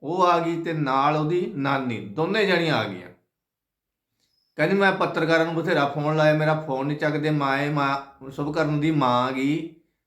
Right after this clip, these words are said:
ਮੈਂ ਜਿਉਂਦੀ ਆ, ਮੈਂ ਮਰੀ ਨਹੀਂ।" ਹੁਣ ਤੁਸੀਂ ਇੱਥੋਂ ਅੰਦਾਜ਼ਾ ਲਾਓ, ਨਾ ਉਹਦੇ ਅੱਖ ਦੇ ਵਿੱਚ ਕੋਈ ਹੰਝੂ ਸੀ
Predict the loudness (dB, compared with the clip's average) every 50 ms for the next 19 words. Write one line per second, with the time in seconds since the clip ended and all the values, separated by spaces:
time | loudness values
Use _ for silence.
0 | _ _ _ -2 0 2 2 2 2 2 2 4 4 2 2 2 0 0 0 0
1 | 0 0 2 2 2 4 4 2 2 0 -2 -4 -8 -12 -18 _ _ _ _ _
2 | _ _ _ _ _ _ _ _ _ _ _ _ _ _ _ _ _ _ _ _
3 | _ _ _ _ _ _ _ _ _ _ _ _ _ _ _ _ _ _ _ _
4 | _ _ _ _ _ _ _ _ _ _ _ _ _ _ _ _ _ _ _ _
5 | _ _ _ _ _ _ -4 -2 -2 0 0 0 -2 0 0 0 0 0 0 0
6 | -2 -2 -6 -12 -18 _ _ _ _ _ _ _ _ _ _ _ _ _ -4 -4
7 | -2 0 2 2 2 4 4 4 4 4 4 2 2 4 4 4 4 4 2 2
8 | 0 -2 -2 -6 -8 -12 -20 _ _ _ _ _ _ _ _ _ _ _ _ _
9 | _ _ _ _ _ _ _ _ _ _ _ _ _ _ _ _ _ _ _ _
10 | _ _ _ _ _ _ _ _ _ _ _ _ _ _ _ _ -8 -4 0 4
11 | 4 6 6 6 6 4 6 4 4 4 2 -2 -2 -2 -2 -2 -4 -4 -4 -2
12 | -2 -2 -2 -2 -4 -4 -4 -4 -2 -2 -2 0 2 2 2 2 2 0 -4 -8
13 | -14